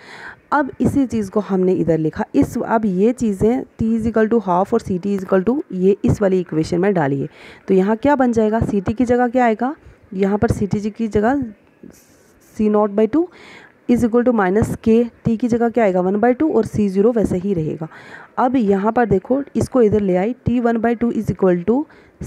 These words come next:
C naught ये, और यहाँ पर माइनस लेंगे C naught upon टू। अब ये इधर जाएगा, तो यहाँ पर बन जाएंगे टू, इधर से मल्टीप्लाई होगा, तो टू सी नॉट minus सी नॉट upon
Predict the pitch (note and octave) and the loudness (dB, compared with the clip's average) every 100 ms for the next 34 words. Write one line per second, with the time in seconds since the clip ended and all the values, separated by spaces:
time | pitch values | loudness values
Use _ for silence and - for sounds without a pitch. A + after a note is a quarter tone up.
0 | - B3+ B3+ A#3 G3 A3 G3 G#3 C#4+ - | -2 0 2 2 0 -2 2 2 2 -4
1 | _ - F#3+ F#3+ F#3+ F3+ F3+ F3+ _ _ | _ -2 2 4 4 2 0 -2 _ _
2 | - F#3+ G3 G#3 G#3+ F#3 E3+ F#3 G3+ F#3+ | -2 0 2 2 0 0 0 -2 -2 -2
3 | C#4+ - - _ - - G#3+ G#3+ G#3 B3+ | -4 -8 -20 _ -20 -4 -2 2 0 -2
4 | - _ _ - _ _ _ _ _ - | -6 _ _ -20 _ _ _ _ _ -20
5 | _ - F#3 G3+ A3+ - - - B3 F#3 | _ -8 -2 0 0 -6 -16 -2 0 0
6 | - - - _ C4 B3 G3+ G#3 A#3+ B3 | -6 -20 -20 _ -2 0 2 4 4 4
7 | A#3+ A3 A3 G#3 G#3+ G#3+ A3+ G#3 G#3 A#3 | 2 2 2 2 0 0 0 0 0 0
8 | G#3+ G#3 G#3 G#3 G#3+ - B3+ A3+ A#3 - | 2 0 0 -2 -2 0 0 2 0 0
9 | B3+ A3 G3+ A3 G#3+ G#3+ G#3+ G#3 G3 A#3+ | -2 0 -2 -2 0 0 -2 -4 -6 -4
10 | B3+ B3+ A#3+ A#3 A3 G#3+ G3 G#3 - G#3+ | -2 -2 -2 -2 -2 -2 -2 -2 -4 -4
11 | G#3 G#3+ - - G3+ | -2 -2 -4 -2 -2